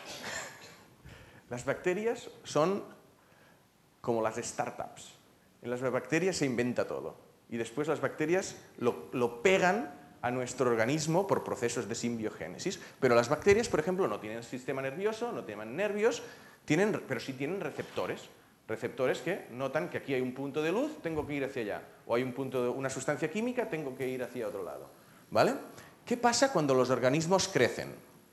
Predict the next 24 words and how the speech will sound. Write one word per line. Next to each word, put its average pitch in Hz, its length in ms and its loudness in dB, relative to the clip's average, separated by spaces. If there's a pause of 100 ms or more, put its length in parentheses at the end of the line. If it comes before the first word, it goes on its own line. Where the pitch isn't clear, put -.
(240)
Depende. 110 500 2
Si 139 160 2
no 190 100 4
se 226 160 -2
mueven, 214 400 0
estos 208 180 4
son 214 140 4
animales, 131 480 4
las 95 160 0
esponjas 160 420 -6
marinas 165 400 -6 (380)
son 190 180 0
animales, 95 480 -2 (300)
pero 127 120 -2
no 160 120 -2
se 180 100 -4
mueven, 123 360 -2
por 131 160 -8
tanto 175 220 -4
no 185 140 0
necesitan 180 520 -2
un 104 100 -8
sistema 92 400 -8
nervioso. 82 480 -12